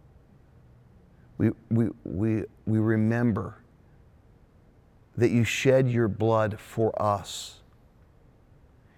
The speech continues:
And Lord Jesus, help us, just as you walked faithfully to the cross and were raised to new life, help us to be faithful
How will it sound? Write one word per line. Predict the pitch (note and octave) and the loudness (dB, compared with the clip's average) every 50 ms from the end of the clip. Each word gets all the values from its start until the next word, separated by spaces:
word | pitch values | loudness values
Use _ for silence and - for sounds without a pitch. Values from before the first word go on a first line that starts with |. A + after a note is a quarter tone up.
| - - - - | -20 -20 -18 -8
And | - - A2 A2 | -2 0 2 2
Lord | A2+ A#2+ A#2 | 4 2 2
Jesus, | - A#2+ B2+ B2+ A2 G#2+ A2+ G#2 - | 2 2 2 2 2 0 -2 -4 -6
help | - - - - C#3+ C#3 - - | -8 -10 -6 -4 -2 -2 -2 -2
us, | E2 A#2 A2+ G#2+ - - - - - - - | -2 -2 -4 -4 -6 -10 -14 -16 -16 -18 -18
just | - - C#3 D3+ D#3+ F3 E3+ - - - - - - - | -8 0 4 4 4 4 4 0 -8 -14 -16 -10 -6 -2
as | C3+ B2+ A2 F#2 - | -2 -2 -2 -2 0
you | A#2+ B2+ C3 C3 C3+ C3+ C3+ C#3 - - - - | 0 2 2 2 2 0 -2 -4 -10 -14 -10 -6
walked | G#2 G#2 G#2 G#2+ A2+ A#2 A#2 - - | -2 0 2 2 2 2 0 -2 -8
faithfully | - - - C3 B2+ C3 C3 C3 - B2+ A#2+ A#2 A2 | -20 -6 0 2 2 2 2 0 -2 -2 0 0 0
to | - - A#2 | -2 -4 -6
the | G2+ | -6
cross | G2+ - - A2+ G2+ G2 F#2+ F#2 - - - | -6 -6 -4 -2 -2 -2 -2 -4 -8 -10 -10
and | - G2+ G#2 | -8 -6 -4
were | G2 G2+ | -4 -4
raised | F#2+ F2+ G2 G2+ G#2+ A2+ A#2+ C3 B2+ A#2 - - - - - | -4 -2 -2 -2 0 0 0 0 -2 -4 -8 -12 -16 -20 -12
to | - B2+ | -8 -4
new | A#2 A#2 A2 G#2+ G#2 | -2 -2 -2 -2 -4
life, | F#2+ F#2+ F#2 - G#2 - - _ - - - - - - - - - - - - | -6 -8 -10 -12 -16 -20 -20 _ -20 -20 -20 -20 -20 -20 -20 -20 -20 -20 -20 -8
help | - B2 B2+ C3 C3 - | -2 2 2 2 2 0
us | B2+ B2 A#2 - - - | -2 -2 -2 -4 -6 -6
to | - A2 | -4 -2
be | G#2+ F#2+ | -2 -2
faithful | - - - - B2+ B2 A#2+ A2 - - - - - - - - | -4 -6 -2 0 2 2 2 0 -2 -6 -10 -10 -10 -10 -12 -18